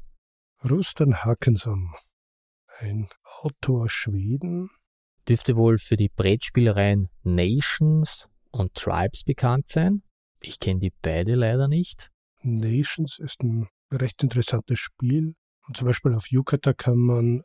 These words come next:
Speaker 1: Nations, the Dice Game, spielen. Hatte ich auch schon mehrmals.
Speaker 2: Ich nehme an, du kennst dann auch Warhammer Age of Sigmar, Rise and Fall of Anvalor?
Speaker 1: Kennen ist übertrieben.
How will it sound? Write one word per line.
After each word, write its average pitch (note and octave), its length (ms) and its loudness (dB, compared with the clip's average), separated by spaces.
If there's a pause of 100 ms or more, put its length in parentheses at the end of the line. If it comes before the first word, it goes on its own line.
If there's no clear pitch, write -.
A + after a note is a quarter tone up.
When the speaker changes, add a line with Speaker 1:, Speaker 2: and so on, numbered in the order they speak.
Speaker 1:
Nations, B2 920 2
the B2 60 -6
Dice G#2 380 -6
Game, A2 380 -2 (340)
spielen. - 400 -16 (500)
Hatte - 260 0
ich G#2 80 0
auch G2 220 -4
schon G2+ 300 -6
mehrmals. G2+ 440 -14 (540)
Speaker 2:
Ich - 100 -12
nehme G#2 180 2
an, G2+ 140 2
du G#2+ 100 0
kennst G#2 320 0
dann G#2+ 100 2
auch G#2 260 2 (380)
Warhammer A#2 720 4
Age A2 220 -2
of A2 80 -2
Sigmar, D#3 560 0 (160)
Rise G#2+ 340 0
and G#2+ 80 -2
Fall A#2+ 320 2
of A2+ 280 -4 (200)
Anvalor? B2+ 600 0 (400)
Speaker 1:
Kennen A#2+ 440 2
ist A2+ 160 0
übertrieben. A#2+ 840 0